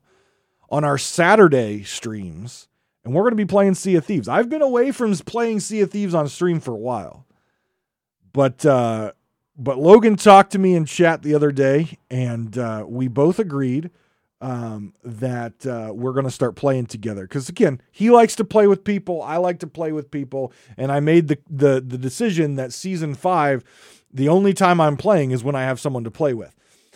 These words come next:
And so Logan wants to take me through these shrines and treasuries and do some other things that, that are, you know, that are, that are Logan's favorite things to do.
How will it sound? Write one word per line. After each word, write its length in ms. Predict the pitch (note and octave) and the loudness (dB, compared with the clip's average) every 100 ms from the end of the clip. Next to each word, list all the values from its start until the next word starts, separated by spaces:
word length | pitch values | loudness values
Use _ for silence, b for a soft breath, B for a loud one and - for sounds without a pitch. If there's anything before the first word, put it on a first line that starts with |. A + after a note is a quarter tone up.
| G2 - | _ -14
And 260 | C3+ B2 | -12 -10
so 200 | - C3 | -8 -6
Logan 420 | A2+ F#3+ D4+ C#4+ | 4 6 6 4
wants 240 | C4 B3 - | 2 2 0
to 80 | G#3+ | -2
take 260 | A3 G#3+ | 0 0
me 100 | G3 | -2
through 200 | G3 G3 | -4 -2
these 160 | F#3+ F#3 | 0 0
shrines 520 | - D#3 E3 E3+ E3 | 4 4 6 4 2
and 140 | E3+ | -2
treasuries 560 | D#3+ E3+ D#3 D3+ D#3 C#3+ | -2 0 0 0 -2 -2
and 100 | C#3+ | -2
do 140 | C#3 | -2
some 180 | D#3 D#3+ | -2 0
other 180 | C#3+ D3+ | 2 2
things 400 | C#3+ D3 C3+ C3 | 4 2 0 -4
that, 260 | B2 C3 B2+ | -4 -4 -4
that 120 | C3 | -6
are, 220 | B2+ B2 G#2 | -4 -6 -8
you 140 | C3 | -12
know, 220 | A#2+ A2+ A#2 C3+ B2+ | -12 -14 -16 -18 -8
that 220 | C3 C3 | -6 -4
are, 200 | C3 B2 | -4 -4
that 160 | C3+ C#3+ | 0 0
are 240 | C3 B2+ - | 0 -2 -2
Logan's 580 | C3 F3+ F#3+ D#3 C#3 | 6 8 8 6 2
favorite 360 | - C#3+ B2+ A2 | -2 -2 -2 -6
things 280 | C3 B2+ - | -8 -8 -8
to 80 | A#2 | -8
do. 300 | G#2+ G#2 | -8 -10